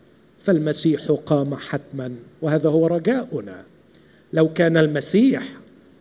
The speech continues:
قام حقًا فالله موجود حتمًا، لأنه لا يمكن أن يكون المسيح قد قام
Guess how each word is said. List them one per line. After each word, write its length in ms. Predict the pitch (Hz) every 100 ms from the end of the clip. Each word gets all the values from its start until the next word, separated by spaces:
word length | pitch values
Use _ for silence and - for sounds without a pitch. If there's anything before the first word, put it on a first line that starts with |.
| _
قام 340 | 165 208 277
حقًا 600 | 214 - 147 - 143 123 127 -
فالله 540 | - 143 147 147 135 131
موجود 580 | 143 127 127 143 135 127 - - - _ -
حتمًا، 680 | - 254 - 269 233 139 98 - - -
لأنه 340 | 160 147 151 143
لا 120 | 143
يمكن 480 | 147 226 - 196 156
أن 180 | 143
يكون 520 | 151 143 - 190 165 143
المسيح 600 | 139 143 - 156 143 -
قد 260 | - 131
قام 380 | - 147 127